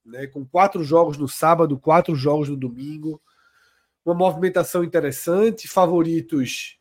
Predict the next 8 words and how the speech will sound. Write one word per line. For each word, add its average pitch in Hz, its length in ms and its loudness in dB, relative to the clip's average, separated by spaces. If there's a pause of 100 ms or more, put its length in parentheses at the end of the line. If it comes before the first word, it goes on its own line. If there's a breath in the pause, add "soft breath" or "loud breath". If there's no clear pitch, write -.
(800)
indo 208 220 -4
pra 185 180 2
campo, 196 440 -2 (920)
vencendo 190 540 0
seus 160 240 0
jogos, 165 480 4
né, 156 160 -2
com 160 520 -2